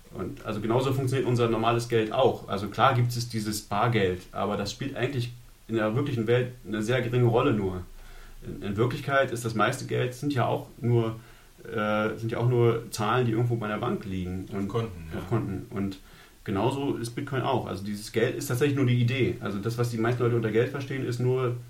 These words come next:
Speaker 1: nur eine Idee.
Speaker 2: Ja, aber da sind wir doch schon beim spann-, spannenden Punkt, dass immer gesagt wird,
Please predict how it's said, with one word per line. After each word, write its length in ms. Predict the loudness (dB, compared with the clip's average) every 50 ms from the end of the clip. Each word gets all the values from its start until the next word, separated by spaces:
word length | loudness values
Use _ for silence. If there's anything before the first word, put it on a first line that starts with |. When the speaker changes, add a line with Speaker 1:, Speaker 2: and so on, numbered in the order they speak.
| -18 -8 -2
Speaker 1:
nur 100 | 2 2
eine 100 | 4 4
Idee. 320 | 4 2 2 0 -2 -4 -8 -16 -20 -14 -2 0
Speaker 2:
Ja, 80 | 2
aber 120 | 4 4 4
da 120 | 4 2
sind 140 | 2 0 0
wir 80 | 0 -2
doch 80 | -2
schon 160 | -4 -2 -2
beim 180 | -2 -2 -2 -4
spann-, 400 | -8 -6 -2 0 0 0 -2 -6
spannenden 380 | -8 -4 -2 0 2 2 2 0
Punkt, 320 | 0 -2 -4 -4 -2 -2
dass 180 | -2 -4 -2 -4
immer 180 | -4 -4 -4
gesagt 360 | -4 -2 -2 0 -2 -2 -2
wird, 220 | -2 -2 -2 -4